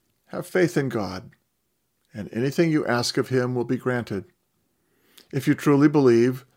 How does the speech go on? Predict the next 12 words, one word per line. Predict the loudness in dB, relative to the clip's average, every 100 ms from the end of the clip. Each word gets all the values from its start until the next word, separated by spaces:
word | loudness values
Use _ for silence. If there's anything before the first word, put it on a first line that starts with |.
| _ _ _ _
then | -6 -4
you |
could | -2 0
even | 0 -2 -4
cause | 0 0 0
a | -2
mountain | -2 -2 -4 -6
to | -6
crumble | -6 -6 -2 0
into | 0 0 -4
the | -2
sea. | -2 -2 -4 -6